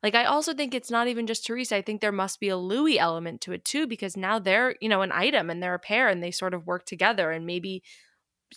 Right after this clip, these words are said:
they got into it with Louis or he was involved in some way. I, I don't know. I mean, the theories could go on and on and on, but it, it, it doesn't seem like it was a typical Gorga fight that, that they wouldn't show up to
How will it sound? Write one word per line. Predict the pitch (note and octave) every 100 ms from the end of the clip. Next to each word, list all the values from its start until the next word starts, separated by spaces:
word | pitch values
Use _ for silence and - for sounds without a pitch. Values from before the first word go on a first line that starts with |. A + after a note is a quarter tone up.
| -
they | F3+
got | E3+ D#3+
into | F3+ F3+ G#3
it | G#3
with | G#3+
Louis | G#3 C4+ D4+ F#3
or |
he | F3 G3
was | G3
involved | G#3+ G3+ G3 B3 B3
in | G#3+
some | F#3 E3
way. | C#3+ - -
I, | G3 -
I | F#3
don't | G3+ G#3 F3
know. | F#3 E3
I |
mean, | E3 F3 F3
the | F#3
theories | - A3+ G#3 F#3+
could | - F3
go | E3+
on | - E3+ E3+
and | E3+
on | E3 E3
and | E3
on, | D3+ D#3+ G3
but | G3 F3 - _ _ _ _ _ _ _ _ _ -
it, | -
it, | G3 - _
it | A3 A#3 - -
doesn't | - G#3+ G#3+ A#3+
seem | - G3 G3+
like | F#3+ F3+
it | G#2+
was | F#3
a | F3+
typical | F3+ - F3 F3+ F3 F3
Gorga | D#3+ F3+ F3 E3+
fight | - E3+ E3+ E3
that, | E3+ C#3 - _ _ _ _
that | A3
they | A#3
wouldn't | A3+ B3 C4 A#3+
show | A3+ G3+
up | F#3+ -
to | - G3 F3+